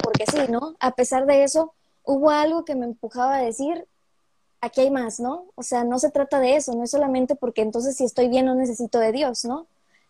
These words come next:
Sino que el, el, el tener esa necesidad, a pesar, sentir esa necesidad de Dios, a pesar de no necesitar nada terreno, porque había algo en mí que decía,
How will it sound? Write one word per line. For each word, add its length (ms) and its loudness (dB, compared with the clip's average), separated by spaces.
Sino 340 2
que 260 2
el, 440 4
el, 640 2
el 180 2
tener 300 4
esa 240 -2
necesidad, 640 -2
a 80 -4
pesar, 380 -4
sentir 320 -4
esa 140 -4
necesidad 440 -4
de 140 0
Dios, 480 -4
a 160 -8
pesar 280 -2
de 100 0
no 100 0
necesitar 580 -2
nada 360 -2
terreno, 460 -2
porque 380 -4
había 320 4
algo 340 2
en 120 2
mí 100 -2
que 120 -2
decía, 340 -2